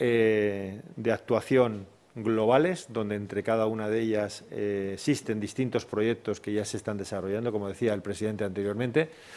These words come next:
La primera de ellas, eh, la primera de las líneas que queremos, estamos impulsando es la identidad digital, algo que es tan clave, tan determinante en el mundo actual, tanto de las instituciones, tanto de los ayuntamientos, tanto de,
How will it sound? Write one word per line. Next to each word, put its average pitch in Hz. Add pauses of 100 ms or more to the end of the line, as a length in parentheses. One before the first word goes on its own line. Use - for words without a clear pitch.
(300)
La 113
primera 131
de 135
ellas, 127
eh, 110
la 101
primera 120
de 120
las 110
líneas 123 (120)
que 107
queremos, 107
estamos 127
impulsando 113 (520)
es 117
la 117
identidad 113
digital, 135 (240)
algo 101
que 98
es 92
tan 98
clave, 107 (100)
tan 90
determinante 104
en 101
el 95
mundo 113
actual, 117 (180)
tanto 139 (380)
de 113
las 107
instituciones, 131
tanto 110
de 101
los 95
ayuntamientos, 117
tanto 98
de, 92